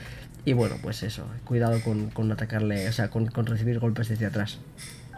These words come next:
Y bueno, eh, por último vemos ya el tema de las piernas, el muérdago, vemos que, pues bueno, tiene un nivel de armadura, pues normalito, eh, que incluso bajo para piernas tipo flotantes,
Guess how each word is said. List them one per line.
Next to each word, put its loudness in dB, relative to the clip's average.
Y 8
bueno, 10
eh, 8
por 10
último 12
vemos 8
ya 10
el 6
tema 8
de 8
las 6
piernas, 8
el 6
muérdago, 8
vemos 4
que, 8
pues -2
bueno, 0
tiene 4
un 8
nivel 8
de 6
armadura, 6
pues -2
normalito, 6
eh, 4
que 2
incluso 6
bajo 4
para 4
piernas 4
tipo 0
flotantes, 4